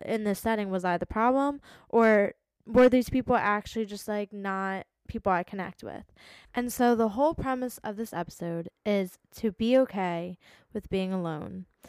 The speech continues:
because once you feel this way, then you'll start to realize that you're disconnected from yourself, and then you'll start to get to know yourself. And then you'll learn that when you're with yourself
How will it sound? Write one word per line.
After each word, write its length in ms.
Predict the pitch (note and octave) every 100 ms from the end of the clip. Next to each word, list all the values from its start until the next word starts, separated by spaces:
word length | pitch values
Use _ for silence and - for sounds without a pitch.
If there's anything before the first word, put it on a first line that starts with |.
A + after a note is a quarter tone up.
| - _ -
because 340 | G#3 A3 F#3+
once 540 | F#3 F#3+ G#3+ A#3+ - - _
you 560 | A3 G#3+ G#3 G3+ G3 -
feel 360 | - - B3+ C#4+
this 220 | G#3 -
way, 420 | F3+ E3+ - F3+ - _ _ -
then 180 | G#3
you'll 160 | G3+ F#3+
start 560 | - - G3 F#3+ - - _ _ _
to 100 | A#3
realize 360 | G#3 G3+ G3 F#3+
that 80 |
you're 100 | F#3
disconnected 580 | F3+ F3+ - G3 F#3 G#3+
from 200 | A#3+ B3+
yourself, 420 | C#4+ - F3+ F3 - _ _ - - - _
and 140 | A3
then 100 | G#3+
you'll 120 | G#3+ G#3+
start 240 | A3 G3+
to 60 | G#3
get 120 | G3
to 80 | G#3+
know 100 | G#3+
yourself. 500 | G3+ - G3 G3+ _ - - - -
And 200 | G#3+ G#3
then 340 | C#4+ B3+ G3+
you'll 240 | G#3 G#3
learn 540 | G3+ B3 A#3 F#3 F#3 F#3+
that 180 | - G3
when 160 | G#3 G#3+
you're 120 | G#3+
with 180 | A#3+ D4+
yourself 560 | D4 - D4 D4 -